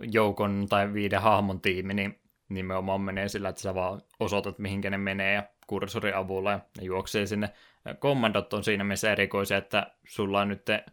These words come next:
nimenomaan D-padissä se kontrolli, että sä pääset itse ohjastamaan tasan tarkkaan, mihin ne menee, milloin ne ampuu, mi-, mihin suuntaan ne ampuu ja j-, JNE.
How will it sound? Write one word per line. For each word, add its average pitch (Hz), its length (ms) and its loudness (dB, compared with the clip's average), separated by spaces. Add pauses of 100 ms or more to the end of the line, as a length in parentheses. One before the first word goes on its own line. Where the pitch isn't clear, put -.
(340)
nimenomaan 101 480 2
D-padissä 98 520 2
se 95 80 -4
kontrolli, 95 520 -2
että 90 100 -10
sä 104 80 -4
pääset 95 300 -4
itse 95 260 -2
ohjastamaan 101 720 0 (260)
tasan 110 300 4
tarkkaan, 104 420 2
mihin 95 180 -4
ne 98 60 -2
menee, 95 480 -4
milloin 98 340 -2
ne 95 80 -2
ampuu, 95 400 -4
mi-, 95 360 -8
mihin 107 260 0
suuntaan 95 380 -2
ne 95 100 -2
ampuu 98 300 -2
ja 98 60 0
j-, 98 240 -4 (280)
JNE. 101 540 2